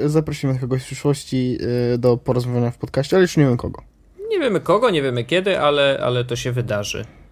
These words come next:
Speaker 2: E, możecie nam proponować, e, gości. E, podejrzewam, że zaraz się posypią, wiesz,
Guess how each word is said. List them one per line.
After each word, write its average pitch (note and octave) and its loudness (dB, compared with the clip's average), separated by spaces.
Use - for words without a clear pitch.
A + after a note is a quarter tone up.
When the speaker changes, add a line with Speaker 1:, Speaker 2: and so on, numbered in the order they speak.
Speaker 2:
E, - -6
możecie F3+ 0
nam F#3 2
proponować, E3 0
e, A#2 -2
gości. A2+ -4
E, - -6
podejrzewam, D3 0
że C3+ -4
zaraz C#3+ 2
się C3+ -6
posypią, C3+ -4
wiesz, B2 0